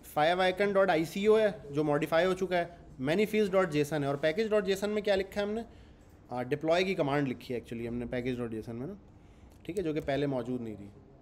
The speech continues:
तो मैंने इसको बोल दिया कि जी, आ,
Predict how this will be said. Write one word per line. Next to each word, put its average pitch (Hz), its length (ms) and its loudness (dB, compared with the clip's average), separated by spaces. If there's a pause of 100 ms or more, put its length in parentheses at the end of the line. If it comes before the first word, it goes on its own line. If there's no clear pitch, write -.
(160)
तो 156 60 -10
मैंने 185 220 -2
इसको 190 200 -4
बोल 170 200 0
दिया 185 160 2
कि 180 120 -2
जी, 175 300 -4 (1600)
आ, 139 320 -2